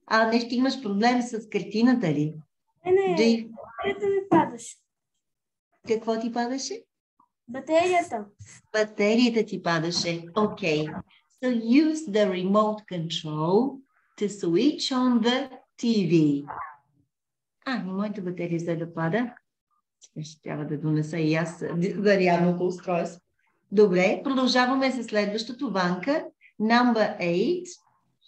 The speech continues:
Speaker 1: Helen.
Speaker 2: Helen can watch videos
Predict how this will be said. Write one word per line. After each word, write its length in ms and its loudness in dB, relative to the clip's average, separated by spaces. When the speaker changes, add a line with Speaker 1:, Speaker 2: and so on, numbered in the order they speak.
Speaker 1:
Helen. 640 0
Speaker 2:
Helen 460 -2
can 260 -2
watch 420 0
videos 380 -6